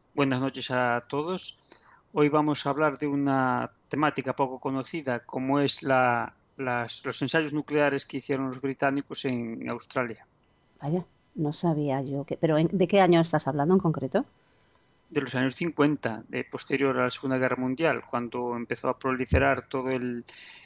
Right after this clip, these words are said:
Speaker 1: el tema este de la energía nuclear militar, pues, eh, se circunscribe a esa época.
Speaker 2: Pues cuenta, cuenta.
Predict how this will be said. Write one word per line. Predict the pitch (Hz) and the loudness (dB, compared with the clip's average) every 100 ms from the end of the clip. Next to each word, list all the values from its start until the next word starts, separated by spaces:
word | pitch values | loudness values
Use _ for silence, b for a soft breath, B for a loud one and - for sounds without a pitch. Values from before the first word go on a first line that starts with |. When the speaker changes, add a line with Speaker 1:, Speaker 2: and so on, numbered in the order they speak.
| - | -6
Speaker 1:
el | 127 | -2
tema | - 131 139 | 2 4 4
este | 127 135 | 2 0
de | 123 | 0
la | 127 | 2
energía | 127 127 - 135 127 | 2 0 -4 -2 0
nuclear | 127 - 135 127 120 113 | -2 2 4 4 2 -4
militar, | - 135 127 - 156 147 - b b b _ _ - | -6 -4 -4 0 2 2 -4 b b b _ _ -14
pues, | 131 127 127 120 - | -6 -2 -2 -2 -4
eh, | - 131 113 | -6 -8 -8
se | - 123 123 | -6 -4 -4
circunscribe | - - 131 - - 135 | -6 -10 -8 -8 0 4
a | 123 | 4
esa | - | 2
época. | 123 - - - - _ _ _ | -2 -2 -14 -18 -20 _ _ _
Speaker 2:
Pues | - | -10
cuenta, | - 151 196 165 | -4 0 2 2
cuenta. | - 151 156 214 | 0 -2 2 2